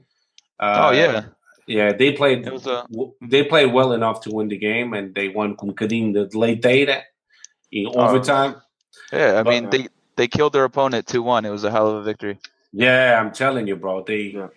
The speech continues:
Speaker 1: O Rafa, foda-se, falhar golos é pior que o Gerson Martins.
Speaker 3: Apparently he's a Spor-, <laughs> apparently he's a Sportingista, so I think he just did that on purpose.
Speaker 1: Is he?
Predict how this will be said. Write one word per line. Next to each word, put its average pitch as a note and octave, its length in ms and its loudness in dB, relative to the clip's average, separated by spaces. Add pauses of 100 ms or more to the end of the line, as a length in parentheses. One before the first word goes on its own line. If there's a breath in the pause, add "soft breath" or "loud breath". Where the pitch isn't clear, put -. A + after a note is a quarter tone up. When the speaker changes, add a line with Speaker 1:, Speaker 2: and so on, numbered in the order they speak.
(280 soft breath)
Speaker 1:
O A2 120 -10
Rafa, C#3 500 2
foda-se, B2+ 760 -4
falhar B2+ 380 2
golos C#3 340 -2
é C3+ 280 0
pior C#3+ 280 0
que C#3 80 -6
o - 20 -2
Gerson C3+ 280 -2
Martins. C#3+ 560 -4 (180)
Speaker 3:
Apparently F#3+ 360 4
he's D#3+ 80 2
a D#3 60 6
Spor-, E3 300 2
<laughs> - 40 -8
apparently A3+ 420 0
he's F#3+ 100 -4
a F3+ 60 -8
Sportingista, E3 800 -6
so A#2+ 140 -18
I B2 60 -12
think D#3 220 -18
he D#3 100 -10
just B2+ 180 -16
did B2+ 140 -12
that C3 100 -6
on G#2+ 140 -10
purpose. - 460 -16 (440)
Speaker 1:
Is F#3 220 4
he? F4+ 320 0